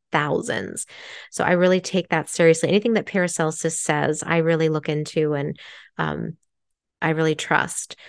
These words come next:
So, and I've taken this plant myself. I've been giving this, this herb to clients for, you know, over fifteen years, and it is subtle. You know, you might not think it's doing much, but I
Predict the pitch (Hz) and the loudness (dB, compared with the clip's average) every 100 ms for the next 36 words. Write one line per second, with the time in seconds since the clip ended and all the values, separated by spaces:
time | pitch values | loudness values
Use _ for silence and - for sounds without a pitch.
0 | - _ - 156 160 185 185 190 - 285 | -20 _ 0 2 2 2 2 2 2 4
1 | 240 165 - 165 160 151 147 - 190 196 | 4 2 -2 -4 -2 -4 -2 4 6 6
2 | 165 170 170 170 233 285 220 - - 185 | 0 -2 -4 2 4 6 4 0 -4 -4
3 | 170 165 165 165 - - 165 - 190 196 | 0 2 2 2 -6 -8 -10 -2 2 4
4 | 180 160 - 175 160 - 170 - _ _ | 2 -2 -4 -4 -2 -2 -4 -10 _ _
5 | _ - - _ - _ _ _ _ _ | _ -20 -20 _ -20 _ _ _ _ _
6 | _ 233 170 147 214 220 214 233 - - | _ -2 0 4 4 4 4 0 2 0
7 | 190 175 185 190 165 151 - - 208 226 | 2 2 4 4 2 -4 -8 -2 2 4
8 | 247 247 - - 214 254 190 147 190 208 | 4 2 0 -2 -2 0 0 -2 -2 0
9 | 220 220 202 202 233 226 220 - 220 208 | 2 2 2 0 0 -2 -2 -4 -4 -4
10 | - 190 196 180 165 156 - 185 | -2 0 0 0 -2 -6 -6 -8